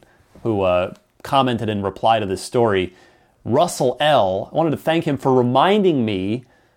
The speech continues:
that Tesla and Tesla supporters like me and everybody listening to this podcast aren't the only ones who think the idea of Tesla selling direct to consumers is a no-brainer.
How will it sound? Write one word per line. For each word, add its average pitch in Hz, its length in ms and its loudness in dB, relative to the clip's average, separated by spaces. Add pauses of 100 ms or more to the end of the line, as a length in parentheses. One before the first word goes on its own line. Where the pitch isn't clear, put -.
(320)
that 123 240 -2
Tesla 180 640 0
and 135 200 -4
Tesla 156 360 -2
supporters 143 760 0
like 120 280 0 (160)
me 135 340 2
and 120 120 0
everybody 113 320 2
listening 110 320 -2
to 95 60 -4
this 92 140 -6
podcast 147 580 -2 (460)
aren't 240 280 0
the 202 220 -2
only 175 360 2
ones 135 720 -2
who 147 120 0
think 143 300 -4
the 135 140 0
idea 117 480 0
of 113 280 -4
Tesla - 400 -2
selling 104 440 0
direct 98 320 2
to - 60 -18
consumers 95 560 -2
is 98 160 -4
a 101 60 -2
no-brainer. 98 800 -2